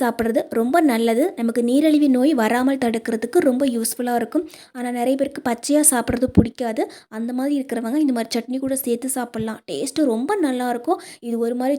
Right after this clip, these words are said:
துவர்க்குமோ கசக்குமோ அப்படின்னு பயப்படவே தேவையில்லை, அந்த மாதிரி எதுவுமே இருக்காது. நீங்க ஒரு முறை செஞ்சீங்கன்னா கண்டிப்பா அடுத்த முறை செய்ய தான் ட்ரை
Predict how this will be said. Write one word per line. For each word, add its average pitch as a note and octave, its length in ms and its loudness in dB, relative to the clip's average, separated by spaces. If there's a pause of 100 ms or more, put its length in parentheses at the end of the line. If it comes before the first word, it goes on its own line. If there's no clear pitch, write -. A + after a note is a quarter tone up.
துவர்க்குமோ B3+ 480 -2 (200)
கசக்குமோ B3 540 -4
அப்படின்னு A#3 240 -2 (120)
பயப்படவே B3 500 -4 (160)
தேவையில்லை, A#3 380 -2 (400)
அந்த A3+ 120 -4 (120)
மாதிரி C4+ 200 -4 (120)
எதுவுமே C#4+ 420 0
இருக்காது. A#3+ 420 -4 (360)
நீங்க A3+ 260 -4
ஒரு C4+ 220 0
முறை D#4 260 -2
செஞ்சீங்கன்னா B3+ 560 -2 (340)
கண்டிப்பா D#4 540 0
அடுத்த A#3+ 260 -6
முறை C4 140 -2 (100)
செய்ய A#3+ 300 0
தான் C4+ 180 -2
ட்ரை A3 120 -2